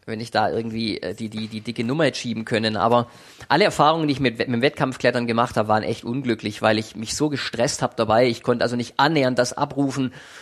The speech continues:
was ich schon auch konnte. Da bin ich in guter Gesellschaft. Wolfgang Gülich ging's nicht anders.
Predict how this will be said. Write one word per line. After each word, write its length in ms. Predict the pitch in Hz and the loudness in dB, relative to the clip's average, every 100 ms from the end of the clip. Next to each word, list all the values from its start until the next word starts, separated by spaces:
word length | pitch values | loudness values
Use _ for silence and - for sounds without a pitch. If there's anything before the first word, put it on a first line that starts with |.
| - - | -20 -8
was 200 | 113 113 | -4 -4
ich 140 | 120 - | -4 -2
schon 220 | 127 123 | -2 2
auch 340 | 107 117 - | 0 0 -4
konnte. 560 | - 135 156 160 123 151 - _ _ _ _ _ _ _ _ - _ _ _ _ _ _ | -2 0 0 0 0 0 -6 _ _ _ _ _ _ _ _ -20 _ _ _ _ _ _
Da 80 | 139 | 0
bin 120 | 190 | 2
ich 120 | 208 | 2
in 100 | 165 | 2
guter 220 | 147 175 156 | 0 2 2
Gesellschaft. 640 | 120 110 117 117 - - | 0 0 0 -2 -6 -2
Wolfgang 380 | 120 143 120 113 | -2 0 -4 -2
Gülich 320 | 117 123 - | -2 -4 -6
ging's 280 | 113 107 - | -10 -10 -12
nicht 260 | 107 - | -12 -12
anders. 600 | 92 - 107 - - - | -14 -10 -10 -8 -4 0